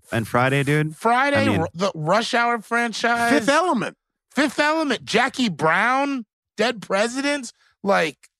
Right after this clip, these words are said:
Speaker 2: on top.
Speaker 1: Wow, was he just in? What was the really good movie he was just in? He was, um,
Speaker 2: Air. He was in Air.
Speaker 1: Yeah,
Speaker 3: Yeah,
Speaker 1: Air.
Speaker 3: he was
Speaker 1: Yeah,
Speaker 3: great.
Speaker 1: where he was just the talker. Like, "Get me in the room." Yep.
Speaker 2: Yeah. Yeah,
Speaker 1: Yeah,
Speaker 2: just,
Speaker 1: Chris
Speaker 2: yeah.
Speaker 1: Tucker for days, man. I mean,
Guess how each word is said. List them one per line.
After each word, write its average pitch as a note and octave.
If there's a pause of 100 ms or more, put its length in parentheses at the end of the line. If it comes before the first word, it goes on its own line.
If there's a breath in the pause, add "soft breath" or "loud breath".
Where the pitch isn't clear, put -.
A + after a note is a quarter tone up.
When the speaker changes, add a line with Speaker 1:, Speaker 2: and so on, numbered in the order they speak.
(140)
Speaker 2:
on C#4
top. F#3 (360)
Speaker 1:
Wow, C3
was D#3+
he F3
just C3+
in? C3+
What C#3
was D3
the C3+
really A#2+
good A2
movie A2+
he A#2
was G#2+
just G#2+
in? G#2
He G#2
was, G2+
um, -
Speaker 2:
Air. C3+ (200)
He F3
was G3
in E3+
Air. -
Speaker 1:
Yeah, E3
Speaker 3:
Yeah, C3 (300)
Speaker 1:
Air. B2+
Speaker 3:
he C3
was C#3+
Speaker 1:
Yeah, B2+
Speaker 3:
great. C3+
Speaker 1:
where B2
he A#2+
was A2+
just A#2
the C3
talker. A2+ (160)
Like, G#2+
"Get -
me D3+
in F3
the G3+
room." D3+ (240)
Yep. A2+ (520)
Speaker 2:
Yeah. C3+ (360)
Yeah, C#3+ (120)
Speaker 1:
Yeah, A#2+
Speaker 2:
just, A#2
Speaker 1:
Chris F3
Speaker 2:
yeah. D#3
Speaker 1:
Tucker D#3
for A2
days, A#2+
man. G#2
I G2+
mean, D#3+